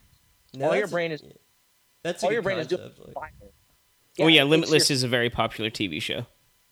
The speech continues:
Speaker 1: That's
Speaker 2: Yeah,
Speaker 1: I Love
Speaker 2: the
Speaker 1: Lucy.
Speaker 2: Yeah.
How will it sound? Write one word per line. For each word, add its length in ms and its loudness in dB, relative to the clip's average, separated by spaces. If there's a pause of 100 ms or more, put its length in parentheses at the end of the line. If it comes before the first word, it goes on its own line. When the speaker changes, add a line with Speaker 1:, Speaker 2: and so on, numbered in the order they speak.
(680)
Speaker 1:
That's 200 -14
Speaker 2:
Yeah, 80 0
Speaker 1:
I 200 -2
Love 200 -4
Speaker 2:
the 60 -20
Speaker 1:
Lucy. 480 -18 (1200)
Speaker 2:
Yeah. 220 0